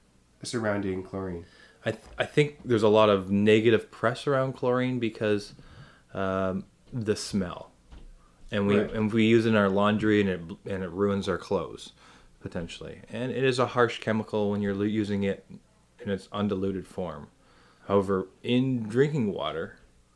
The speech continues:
Speaker 2: when it's applied appropriately,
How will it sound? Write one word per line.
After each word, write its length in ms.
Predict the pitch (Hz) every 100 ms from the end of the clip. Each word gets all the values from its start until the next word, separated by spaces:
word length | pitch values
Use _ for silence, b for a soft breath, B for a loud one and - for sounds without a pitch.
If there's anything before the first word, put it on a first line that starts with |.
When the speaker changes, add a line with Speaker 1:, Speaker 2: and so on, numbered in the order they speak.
| b b b b -
Speaker 2:
when 220 | 98 95
it's 160 | 90
applied 480 | 92 - 104 98 92
appropriately, 880 | - - 117 127 - - - - -